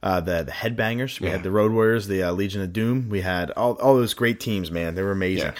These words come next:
Speaker 2: Yeah.
Speaker 1: Uh, but anyways, uh, for this one, I'm going Shinsuke, and I don't think it's particularly gonna be close.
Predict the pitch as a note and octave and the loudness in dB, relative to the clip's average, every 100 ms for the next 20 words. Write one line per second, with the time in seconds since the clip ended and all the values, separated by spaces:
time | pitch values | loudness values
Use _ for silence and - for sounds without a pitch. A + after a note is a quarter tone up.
0 | - - G#2+ G#2+ G#2+ D#3+ A#2 D#3+ C#3+ F2 | -14 -6 2 4 6 4 4 4 4 4
1 | E2+ - - - - - A2+ G2 - B2+ | 0 -4 -12 -14 -8 0 0 0 2 4
2 | D3+ D3 C3+ A2+ A#2 G#2 - C3+ B2 B2 | 4 4 2 2 2 2 2 2 2 2
3 | A2+ G#2+ G2+ G2+ A#2 B2 A2+ - A2+ A#2+ | 2 2 0 0 -2 -2 -4 -4 -8 -6
4 | A#2 A2+ G#2+ F#2 F2 - C#3 B2 | -2 0 0 -2 -2 4 4 4